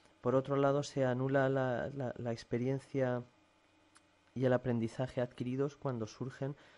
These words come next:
productos sustitutivos, por ejemplo, pues, eh, el caso de, de las cámaras fotográficas analógicas y digitales.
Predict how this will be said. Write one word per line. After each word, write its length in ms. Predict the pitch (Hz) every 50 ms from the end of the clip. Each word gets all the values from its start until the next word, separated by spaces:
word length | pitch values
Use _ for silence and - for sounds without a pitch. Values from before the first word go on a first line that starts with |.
| - _ _
productos 440 | - 127 131 127 127 127 - 123 -
sustitutivos, 920 | - - - - - 110 - 117 110 - - 151 143 147 156 147 - - _ _ _ _
por 100 | - -
ejemplo, 280 | - 120 113 - - 113
pues, 260 | - - 110 - -
eh, 120 | 120 117 -
el 220 | - 117 117 117
caso 320 | - 131 117 - - 117 -
de, 240 | 123 127 113 - - - - - - - - _ _ -
de 100 | - -
las 160 | 113 113 - -
cámaras 320 | - 120 120 120 117 117
fotográficas 680 | - - 110 - 113 113 117 110 - 135 - - 113 110
analógicas 880 | 110 107 110 107 117 131 127 - - 123 - - 131 123 123 - -
y 100 | - 110
digitales. 720 | 113 107 - - 107 - - 135 123 131 135 139 - -